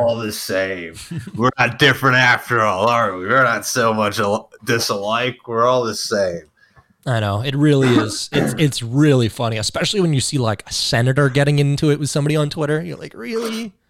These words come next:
Speaker 1: Right. And the best part is some of them aren't as seasoned as us.
Speaker 2: Yeah.
Speaker 1: <laughs> So it, it makes for some re-, really good jokes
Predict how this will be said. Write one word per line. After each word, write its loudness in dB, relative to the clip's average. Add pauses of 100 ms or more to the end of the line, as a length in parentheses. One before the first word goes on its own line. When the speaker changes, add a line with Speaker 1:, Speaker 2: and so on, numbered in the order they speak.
(320)
Speaker 1:
Right. 0
And -6
the -4
best -2
part 0
is -4
some 0
of 0
them 0
aren't 2
as -2
seasoned 0
as 0
us. -6
Speaker 2:
Yeah. -10
Speaker 1:
<laughs> -12
So -4 (160)
it, 0
it 0
makes -4
for -4
some -8 (100)
re-, 0 (560)
really -2
good -6
jokes -6